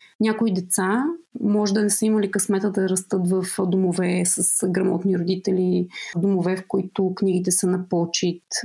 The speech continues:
но всъщност, а, тяхната най-голяма надежда е да попаднат на най-добрия възможен учител, защото този най-добър възможен учител може да промени както съдбата на тези деца, а, обикновено от, а,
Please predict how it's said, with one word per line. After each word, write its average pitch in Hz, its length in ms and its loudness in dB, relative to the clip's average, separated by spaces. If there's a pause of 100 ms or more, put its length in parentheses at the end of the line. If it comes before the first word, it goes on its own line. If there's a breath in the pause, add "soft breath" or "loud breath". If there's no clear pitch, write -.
но 190 380 2
всъщност, 226 520 0 (180)
а, 190 180 -2
тяхната 208 380 -2
най-голяма 190 440 2
надежда 190 380 0
е 202 40 2
да 196 140 -2
попаднат 190 460 -2
на 185 80 2
най-добрия 185 540 0
възможен 170 540 0
учител, 175 540 -4 (140)
защото 175 580 -4
този 185 240 0
най-добър 180 440 0
възможен 170 540 0
учител 240 460 -2
може 196 320 2
да 190 140 -4
промени 190 500 0 (580 loud breath)
както 202 300 -6
съдбата 190 580 -2
на 175 180 0
тези 165 260 -2
деца, 202 560 -2 (500)
а, 196 140 -2
обикновено 180 760 0
от, 180 160 -4 (120)
а, 190 60 0